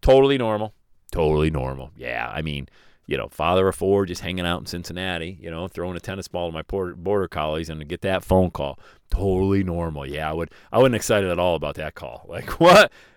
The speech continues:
I mean, th-, you sure he has the right Sam Crowley? <laughs> You're the right person. Those are the thoughts that go through your mind because you're always that person in the back of your mind. I don't know. Again, maybe I'm the only one that thinks like this, but I've got the limiting beliefs like you do.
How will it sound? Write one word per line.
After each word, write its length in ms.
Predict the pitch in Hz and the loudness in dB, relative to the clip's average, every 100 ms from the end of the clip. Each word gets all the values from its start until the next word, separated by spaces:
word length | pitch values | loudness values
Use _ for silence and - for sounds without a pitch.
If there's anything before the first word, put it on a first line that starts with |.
| - | -6
I 80 | 127 | -2
mean, 220 | 139 117 - | -2 -6 -8
th-, 180 | 107 101 | -8 -6
you 120 | 113 | -2
sure 200 | 180 190 | 4 6
he 60 | |
has 240 | 170 151 131 | 6 6 0
the 240 | 135 117 | -2 2
right 220 | 123 143 | 2 2
Sam 240 | - 147 139 | 2 0 2
Crowley? 400 | 139 139 151 139 - | 4 6 4 0 0
<laughs> 0 | 139 123 | -2 -2
You're 340 | 160 139 143 135 | 0 0 2 2
the 100 | 139 | 0
right 280 | - 147 156 | 2 2 2
person. 560 | 131 139 147 131 127 127 - - - | 0 0 -4 -6 -8 -8 -14 -16 2
Those 200 | 247 294 | 4 6
are 40 | |
the 80 | 349 | 4
thoughts 240 | 254 285 | 2 2
that 60 | 294 | 2
go 120 | 220 | 0
through 140 | - 190 | 2 0
your 80 | |
mind 260 | 185 202 208 | 2 2 0
because 340 | 151 156 135 | 0 0 0
you're 140 | 117 127 | 2 4
always 320 | 143 156 120 | 6 4 2
that 220 | 123 110 | 0 0
person 340 | 120 131 - 113 | 0 -2 -4 -8
in 120 | 104 | -6
the 40 | |
back 260 | 95 104 - | 0 0 0
of 20 | |
your 100 | 95 | -6
mind. 300 | 92 107 95 | -4 -2 2
I 80 | 139 | 4
don't 80 | 131 | 4
know. 160 | 82 92 | 2 0
Again, 380 | 139 160 92 - - - _ - | 2 4 2 -4 -20 -20 _ 0
maybe 240 | 175 185 | 4 8
I'm 100 | 165 | 6
the 60 | 151 | 6
only 140 | 139 | 2
one 120 | 123 | 0
that 100 | 110 | -2
thinks 240 | 120 107 - | -4 -4 -2
like 180 | 104 - | -4 -2
this, 300 | 101 98 - | -2 -2 -4
but 240 | 92 92 | -6 -2
I've 160 | 160 254 | 0 2
got 160 | 214 175 | 2 2
the 80 | |
limiting 300 | 143 135 120 | -2 -4 -6
beliefs 260 | 104 104 98 | -4 -4 -4
like 180 | 95 92 | -6 -6
you 100 | 92 | -8
do. 260 | 117 233 | -6 -8